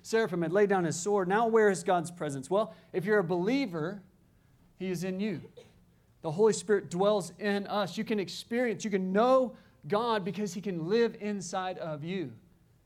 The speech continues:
What better time to know God personally than at Christmas. If you don't know him, believing in him means repenting of your sins and trusting that he is your Savior. He is the one that paid the debt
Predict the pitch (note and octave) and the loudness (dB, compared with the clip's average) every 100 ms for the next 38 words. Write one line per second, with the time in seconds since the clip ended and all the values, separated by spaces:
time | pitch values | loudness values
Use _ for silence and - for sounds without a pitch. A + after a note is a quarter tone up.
0 | _ _ _ _ _ _ _ - F3 G3 | _ _ _ _ _ _ _ -10 -4 -2
1 | F3 F3 F#3+ F#3+ F3+ E3 D3 C#3 D#3 D3 | -4 -6 -8 -6 -6 -8 -10 -10 -10 -4
2 | E3+ F3+ F3+ E3 C#3+ F3 E3 D3+ - F3 | 0 0 0 -4 -6 -6 -6 -8 -12 -10
3 | F3 - A#2+ A2 G2 - _ _ _ _ | -8 -10 -14 -14 -16 -20 _ _ _ _
4 | _ _ D3+ C#3 - F3 F3 - - - | _ _ -8 -8 -8 -10 -10 -16 -20 -20
5 | - _ _ _ _ _ _ _ - C3+ | -20 _ _ _ _ _ _ _ -10 -4
6 | F#3+ F#3 D3+ F3 G#3+ G3 D#3 D#3+ D3+ D3+ | -2 -2 -2 0 0 -2 -4 -6 -4 -4
7 | E3+ A3 G3+ F#3+ F3 F#3 F#3+ E3+ D3+ D3+ | -2 -2 -2 -6 -6 -6 -6 -6 -6 -8
8 | D3 G#3 A3 G#3+ F3+ E3+ E3+ F#3+ F3 F3 | -8 -6 -6 -6 -4 -4 -6 -6 -6 -8
9 | - _ - D3+ - A3 G#3+ - F3+ D#3 | -16 _ -10 -10 -4 -4 -2 -4 -4 -4
10 | - A3+ A3+ G3+ E3+ F3 - G3+ F3+ D3+ | -4 -2 -2 -2 -4 -6 -4 -2 -2 -2
11 | C#3 A3+ A#3 E3+ G3 F#3 D3 - G#3+ A3+ | -4 -4 -4 -4 -6 -6 -10 -8 -6 -6
12 | F3+ F3 F#3+ - | -6 -2 -2 -2